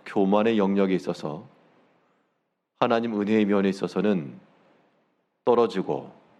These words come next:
부족하고 핍절한 상태가 될 것을 말하고 있습니다. 이 예레미야서를 통해서 하나님께서 유다를 벌하시고 그 주변에 있는 나라들도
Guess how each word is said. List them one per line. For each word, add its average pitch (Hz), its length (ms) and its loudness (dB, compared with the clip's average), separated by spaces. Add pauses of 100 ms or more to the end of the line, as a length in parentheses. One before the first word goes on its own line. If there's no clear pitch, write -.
(200)
부족하고 101 800 -2 (360)
핍절한 117 520 -2
상태가 95 840 -2
될 98 160 -2
것을 101 280 -2
말하고 90 300 0
있습니다. 65 420 -14 (2000)
이 110 120 2
예레미야서를 110 680 2
통해서 92 640 -6 (1120)
하나님께서 110 520 0
유다를 101 440 2
벌하시고 90 640 -2 (1500)
그 117 220 4
주변에 107 440 0
있는 104 180 0
나라들도 92 800 0